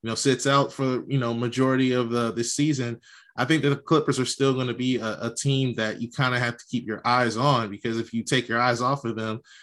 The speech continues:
then <laughs> you, they'll just start going on a run of wins. So, um, I would be very surprised if the Clippers end up with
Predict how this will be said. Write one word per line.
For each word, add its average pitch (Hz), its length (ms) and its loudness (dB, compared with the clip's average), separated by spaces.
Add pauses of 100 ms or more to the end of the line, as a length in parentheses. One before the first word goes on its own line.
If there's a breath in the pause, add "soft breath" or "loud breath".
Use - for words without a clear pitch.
(200 loud breath)
then 113 420 -2
<laughs> 127 560 0
you, 151 520 2
they'll 143 280 4
just 123 320 -2
start 131 260 2
going 131 180 2
on 120 120 2
a 110 60 -2
run 135 320 2
of 113 160 -6
wins. 131 420 -2
So, 113 280 -2 (440 loud breath)
um, 113 420 2
I 135 120 6
would 220 140 6
be 190 120 -4
very 180 260 6
surprised 151 640 2
if 127 140 -8
the 120 80 -8
Clippers 120 680 0
end 127 200 -4
up 120 160 0
with 110 220 0